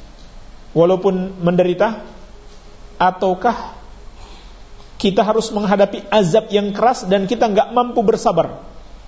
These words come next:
Nggak mampu kita bersabar, tapi harus kita hadapi. Na'udzubillah.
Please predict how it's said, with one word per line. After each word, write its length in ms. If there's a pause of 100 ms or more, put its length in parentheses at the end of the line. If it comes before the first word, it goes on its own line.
Nggak 140 (100)
mampu 160
kita 80
bersabar, 720
tapi 160
harus 320
kita 160
hadapi. 320 (480)
Na'udzubillah. 560